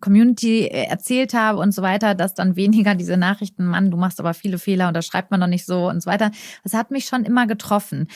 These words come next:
Ich habe auch am Anfang das immer sehr stark gehabt, dass wenn mein Mann Christian mich korrigiert hat, ich habe mich so stark angegriffen gefühlt. Und es ist aber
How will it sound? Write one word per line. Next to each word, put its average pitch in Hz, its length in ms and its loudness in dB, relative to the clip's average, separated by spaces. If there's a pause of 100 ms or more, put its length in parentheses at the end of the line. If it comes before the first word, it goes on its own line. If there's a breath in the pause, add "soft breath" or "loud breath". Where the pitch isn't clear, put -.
(220 loud breath)
Ich - 80 -6
habe - 160 0
auch - 80 -2
am 220 80 0
Anfang 240 400 0
das 202 160 0
immer 208 240 4
sehr 196 180 -2
stark 170 300 -4
gehabt, 190 240 -4
dass 185 160 -4
wenn 185 460 2 (120)
mein 180 220 0
Mann 170 380 -2
Christian 214 360 0
mich 185 140 -2
korrigiert 226 480 0
hat, 208 200 0 (100)
ich 208 200 -6
habe 240 140 -4
mich 240 140 -4
so 247 220 -2
stark 247 260 -4
angegriffen 185 560 0
gefühlt. - 400 -8 (460 loud breath)
Und 196 120 2
es 202 100 2
ist - 260 -4
aber 247 260 -2